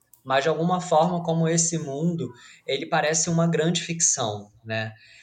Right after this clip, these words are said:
A gente, é, desde essas mentirinhas inocentes que vão do "Oi, tudo bem?", até as que a gente conta, é, numa entrevista de emprego, quando a gente omite alguma coisa, ou quando a gente vai, é,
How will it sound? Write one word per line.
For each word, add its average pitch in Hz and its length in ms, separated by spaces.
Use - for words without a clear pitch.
A 113 220
gente, 143 920
é, 127 280
desde 151 500
essas 139 440
mentirinhas 135 640
inocentes 135 760
que 131 100
vão 127 260
do 135 140
"Oi, 156 160
tudo 170 260
bem?", 131 580
até 135 560
as 135 280
que - 80
a 135 60
gente 135 260
conta, 135 460
é, 123 280
numa 139 200
entrevista 135 460
de 135 100
emprego, 127 640
quando 131 220
a - 20
gente 139 260
omite 135 460
alguma 123 300
coisa, 123 480
ou 117 60
quando 135 160
a 131 40
gente 131 260
vai, 131 380
é, 123 500